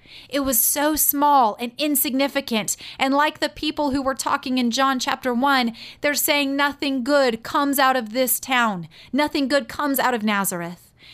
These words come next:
She knew what it was like to have a name of no mention,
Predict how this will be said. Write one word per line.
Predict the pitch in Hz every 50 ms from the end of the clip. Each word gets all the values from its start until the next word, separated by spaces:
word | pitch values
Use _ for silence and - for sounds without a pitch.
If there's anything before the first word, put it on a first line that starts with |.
| - -
She | - - - 311 294
knew | 285 285 302 320 311
what | 311 294
it | 262
was | 247 262 233 247
like | 262 262 269 247 240 -
to | - 240
have | 226 - - 302 269 254 233 226 -
a | - 247
name | 233 233 247 262 269 254 247 233
of | 226 214
no | 233 240 240 269 311
mention, | 320 285 254 214 196 185 - - 202 202 226 277